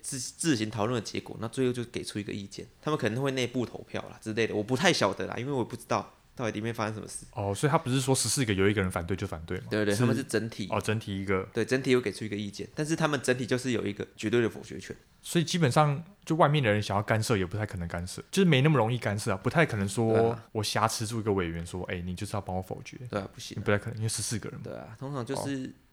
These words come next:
Speaker 1: 就是我们在审查的时候，他们在外面抗议，用一些舆论的压力，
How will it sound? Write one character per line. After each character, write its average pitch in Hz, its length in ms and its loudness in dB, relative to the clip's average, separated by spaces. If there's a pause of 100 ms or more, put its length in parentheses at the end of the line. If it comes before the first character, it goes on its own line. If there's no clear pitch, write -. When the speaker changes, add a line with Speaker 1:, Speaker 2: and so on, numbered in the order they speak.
(240)
Speaker 1:
就 139 100 -10
是 151 140 -2
我 131 60 0
们 107 40 -4
在 120 80 -2
审 123 220 -2
查 101 140 -4
的 95 80 -4
时 117 80 -8
候， - 20 -4
他 120 80 -6
们 110 60 -4
在 113 80 -2
外 117 80 -4
面 120 160 -4
抗 107 260 -6
议， 107 200 -6
用 127 180 -2
一 - 20 -4
些 120 400 -2 (320)
舆 107 220 -4
论 131 180 0
的 101 100 -4
压 104 280 -2
力， 107 120 -6